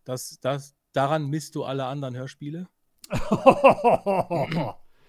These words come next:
Speaker 2: Also ich
Speaker 1: Ja, kann ja
Speaker 2: persönlich
Speaker 1: sein.
Speaker 2: von meinen, von, von, von meinen eigenen, muss ich, äh, dazu sagen. Und, äh, du darfst übrigens dann, äh, gerne auch dein, dein Schlechtestes und dein
Speaker 1: <laughs>
Speaker 2: Bestes.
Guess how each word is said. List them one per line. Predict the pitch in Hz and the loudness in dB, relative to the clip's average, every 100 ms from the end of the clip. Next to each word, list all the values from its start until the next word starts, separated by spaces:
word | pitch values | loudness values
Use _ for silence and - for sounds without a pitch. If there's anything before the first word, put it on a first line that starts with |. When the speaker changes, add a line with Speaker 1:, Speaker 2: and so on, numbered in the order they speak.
| _ - - - - - - - - | _ -20 -20 -20 -20 -20 -20 -20 -10
Speaker 2:
Also | 156 196 | -2 0
ich | 240 | 2
Speaker 1:
Ja, | 165 | 2
kann | 131 | 2
ja | 202 | 2
Speaker 2:
persönlich | 208 214 214 | 2 0 -2
Speaker 1:
sein. | |
Speaker 2:
von | - 180 | -2 0
meinen, | 185 202 214 | 0 -2 -2
von, | - 208 190 | -2 -2 -4
von, | - - - 208 208 | -10 -10 -6 -8 -8
von | 196 180 | -6 -4
meinen | 170 175 | -6 -4
eigenen, | 175 214 175 139 131 | -4 -2 -4 -6 -8
muss | 135 | -8
ich, | 135 - _ 160 | -10 -14 _ -10
äh, | 139 | -10
dazu | 131 127 - | -8 -12 -14
sagen. | 131 120 117 131 165 | -16 -12 -12 -14 -14
Und, | 151 175 | -12 -10
äh, | 160 | -8
du | 156 | -8
darfst | 208 196 175 | -4 -4 -4
übrigens | 208 185 170 | -6 -6 -6
dann, | - 170 | -8 -10
äh, | 185 156 | -10 -10
gerne | 147 147 165 | -10 -8 -8
auch | 151 | -8
dein, | 135 151 143 | -8 -8 -8
dein | 139 127 | -8 -10
Schlechtestes | - 160 - 139 - 165 | -8 -8 -8 -14 -10 -8
und | 131 120 | -6 -6
dein | 120 | -8
Speaker 1:
<laughs> | |
Speaker 2:
Bestes. | 151 156 139 117 | -8 -10 -12 -14